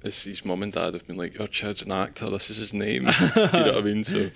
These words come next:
Speaker 2: Change his name at four when he gets his first part.
Speaker 1: Aye, so aye, I'm looking forward to that as well.
Speaker 2: Yeah,
Speaker 1: But,
Speaker 2: that'd be
Speaker 1: um,
Speaker 2: good.
Speaker 1: so we've ended up with a discussion about nostalgia and,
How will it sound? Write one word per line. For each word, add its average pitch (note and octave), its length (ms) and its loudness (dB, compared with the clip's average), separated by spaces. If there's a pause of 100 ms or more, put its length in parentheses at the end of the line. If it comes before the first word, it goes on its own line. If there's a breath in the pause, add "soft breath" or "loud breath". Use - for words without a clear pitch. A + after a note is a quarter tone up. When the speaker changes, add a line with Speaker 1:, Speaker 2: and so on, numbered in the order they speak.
(120)
Speaker 2:
Change C3+ 200 2
his A#2 80 -6
name A2+ 200 0
at G#2+ 60 -6
four G#2+ 300 -2
when G#2 100 0
he G#2 60 -2
gets F#2+ 160 -8
his G#2+ 100 -8
first - 320 -10
part. F#2+ 300 -6 (100)
Speaker 1:
Aye, - 340 -4
so F#2+ 280 -6 (400)
aye, A#2 140 4
I'm B2 100 2
looking - 140 -2
forward F#2 280 -2
to - 80 -6
that F2+ 160 0
as - 100 -8
well. F#2 220 -4 (180)
Speaker 2:
Yeah, C3+ 220 4 (140)
Speaker 1:
But, - 100 0
Speaker 2:
that'd F2+ 160 0
be A2 60 -2
Speaker 1:
um, G2+ 40 -8
Speaker 2:
good. A2 220 -2 (420)
Speaker 1:
so - 80 -6
we've F#2 140 -4
ended F#2+ 240 0
up A2+ 100 0
with A2 120 -4
a - 20 -14
discussion F2+ 420 -6
about F2 220 -6 (160)
nostalgia F2+ 680 -6
and, F#2 160 -8